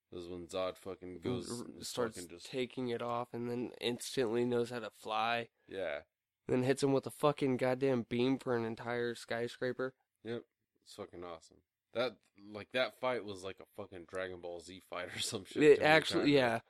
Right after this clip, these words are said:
Speaker 2: pretty
Speaker 1: they
Speaker 2: much.
Speaker 1: were, like, hell. It was one that,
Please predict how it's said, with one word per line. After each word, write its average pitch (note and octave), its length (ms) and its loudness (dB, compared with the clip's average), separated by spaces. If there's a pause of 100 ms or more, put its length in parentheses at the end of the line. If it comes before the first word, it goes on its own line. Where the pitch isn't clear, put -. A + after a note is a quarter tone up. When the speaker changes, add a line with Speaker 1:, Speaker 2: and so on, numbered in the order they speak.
(180)
Speaker 2:
pretty F#3 220 6
Speaker 1:
they D3 60 6
Speaker 2:
much. G#2 260 2
Speaker 1:
were, F#2+ 120 -8 (160)
like, F#2+ 220 -6 (300)
hell. F#2 280 -6 (240)
It A#2 60 -4
was C3 140 0
one D3 300 2
that, A2 160 -8